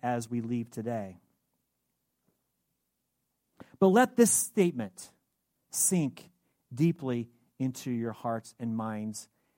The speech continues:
'cause it squarely fits with this verse. "Sow a thought, reap an act. Sow an act, reap a habit. Sow a habit, reap a character.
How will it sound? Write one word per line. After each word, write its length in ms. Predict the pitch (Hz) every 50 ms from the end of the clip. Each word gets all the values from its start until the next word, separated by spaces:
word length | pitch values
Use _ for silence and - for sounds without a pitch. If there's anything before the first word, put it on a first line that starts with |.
| _ _ -
'cause 180 | - 143 123 135
it 100 | 120 123
squarely 640 | - - - - - 147 151 151 147 147 139 135
fits 440 | 120 - _ - 147 127 - - - 123
with 220 | 127 123 117 -
this 240 | 123 120 113 113 -
verse. 580 | - - 107 95 92 - - - - - - _ _ _ _ _ _ _ _ _ _ _ _ _ _ _ _ _ -
"Sow 260 | - - 196 170 170
a 40 | 170
thought, 560 | 180 185 170 160 147 117 104 - - - - _ _ _ _ _ _ _ _ _ _ _ _ _ _ _ _ _ _ _ -
reap 200 | 131 135 123 -
an 100 | 120 113
act. 440 | 113 117 110 101 - _ - - - _ _ _ _ _ _ _ _ _ _ _ _ _ _ _ _
Sow 280 | - - - 196 170 156
an 80 | 156 160
act, 420 | 180 196 175 151 - - - - _ _ _ _ _ _ _ -
reap 160 | - 131 123
a 60 | 143
habit. 500 | 135 143 156 156 156 147 123 - - - _ _ _ _ _ _ _ _ _ _ _ _ _
Sow 260 | - - - 156 143
a 60 | 147 143
habit, 460 | 156 180 185 196 180 165 131 - - _ _ _ _ _ _ -
reap 260 | - 147 180 196 180 180
a 40 |
character. 680 | 170 - - 202 208 220 220 214 196 - 175 135 104 -